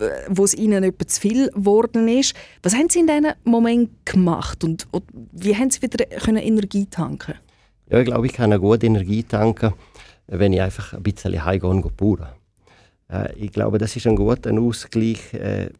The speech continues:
Speaker 2: zum Gemeindepräsidium. Das Gemeindepräsidium ist ja bei uns mit fünfzig Prozent dotiert, wo, wo Brienz und alles gesehen ist. Da sind's auch hundert gesehen und noch mehr, aber gleich das Abschalten daheim, äh,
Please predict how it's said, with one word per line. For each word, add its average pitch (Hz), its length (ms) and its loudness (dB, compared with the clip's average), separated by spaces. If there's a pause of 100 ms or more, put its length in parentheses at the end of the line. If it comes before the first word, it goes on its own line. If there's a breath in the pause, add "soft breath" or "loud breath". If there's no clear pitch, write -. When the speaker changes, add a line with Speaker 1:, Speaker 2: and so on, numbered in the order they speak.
(120)
Speaker 2:
zum 107 160 -10
Gemeindepräsidium. 101 880 -2
Das - 100 -10
Gemeindepräsidium 95 840 0
ist 82 140 -8
ja 92 120 0
bei 95 160 -2
uns 92 160 -4
mit 87 120 -6
fünfzig - 480 -10
Prozent 101 540 -2
dotiert, 98 460 -2
wo, 85 100 -4 (180)
wo 87 120 -2
Brienz 90 420 -2
und 82 140 -2
alles 87 340 -4
gesehen 90 240 -6
ist. 82 120 -12 (640 soft breath)
Da 92 100 -2
sind's 104 240 0
auch 90 180 0
hundert 113 500 0
gesehen 98 360 0 (1040 soft breath)
und 101 240 2
noch 95 100 2
mehr, 104 380 2
aber 98 180 -2
gleich 113 380 0
das - 160 -12
Abschalten 104 760 -2
daheim, 98 580 0
äh, - 160 -18